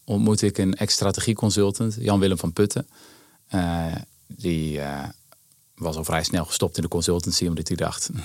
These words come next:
<laughs> dit is niks voor mij. Toen was hij sociaal ondernemer geworden. En daarna had hij,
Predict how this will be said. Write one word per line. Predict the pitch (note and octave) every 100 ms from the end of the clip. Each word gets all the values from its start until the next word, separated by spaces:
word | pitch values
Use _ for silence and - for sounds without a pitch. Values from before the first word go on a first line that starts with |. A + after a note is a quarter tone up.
| -
<laughs> | E2+ E2+
dit | - E2
is | F2
niks | F2+ -
voor | F2
mij. | E2+ G2+ - - - -
Toen | - F#2
was | F2+
hij | -
sociaal | - - F#2+
ondernemer | F2 F2+ F#2 G2
geworden. | F#2 F2+ F2+ F2 F#2 - _ -
En | F2+ F2 E2+ E2+ D#2+
daarna | - - G2+ F#2 F#2 G#2 G#2+
had | - E2+ F2+ F2+
hij, | G2 F2+